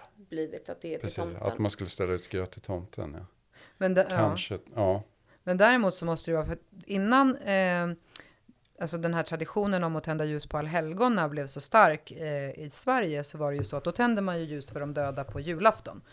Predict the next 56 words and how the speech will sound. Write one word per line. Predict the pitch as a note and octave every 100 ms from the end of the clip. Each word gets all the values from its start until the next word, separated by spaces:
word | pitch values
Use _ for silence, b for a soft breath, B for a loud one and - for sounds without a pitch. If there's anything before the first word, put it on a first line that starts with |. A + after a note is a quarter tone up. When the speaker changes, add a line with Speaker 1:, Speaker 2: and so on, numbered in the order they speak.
| B B
Speaker 2:
Ja. | A#2
Speaker 3:
Det | B2 C#3+
var | D#3+
ju | D3+
den, | D3+ D3+
det | F#3 G3+
var | D3+
ju | D3
Speaker 1:
Mm. |
Speaker 3:
traditionen. | D#3 D3 B2 B2
Speaker 2:
Ja, | C3+
jul | C3 A#2+
och, | A#2 A2+ A2
och | -
Speaker 3:
Ja. | E3+
Speaker 2:
nyår, | G#2+ B2 F2+ F#2
Speaker 3:
Ja. | F#3+
Speaker 2:
tror | -
jag. | E2 F#2
Men | G#2+ A2
inte | A2
Speaker 3:
Och | G3+
det | G#3 C4+
borde | A3 G#3
ju | E3 D3+
ha | D3+
med | C#3 C3+
det |
där | C3 A#2
att | A2+
göra, | F2
tänker | - -
jag. | - - -
Eller? | G#3+ E4+ - _ -
Speaker 2:
Ja, | A#2 A2 A2+
det | B2
kan | D3
det | A#2
ju | F#2+
ha | F2+
att | F2
Speaker 3:
Ja. |
Speaker 2:
göra | F2 E2
med. | F2 E2+ b b b
Och | b A2+ G#2+ G#2+ - _ _ -
även | A#2 G#2+ G#2+
det |
här | A2
med | G#2
allhelgonahelgen, | G2 G2 G#2 F#2+ G2+ G#2 B2+ C3 F#2+ F#2
det | G#2+
är |
ju | G#2+ G2
en | F2
ganska | F2 E2+ - F2
ny, | E2+ E2+ D2+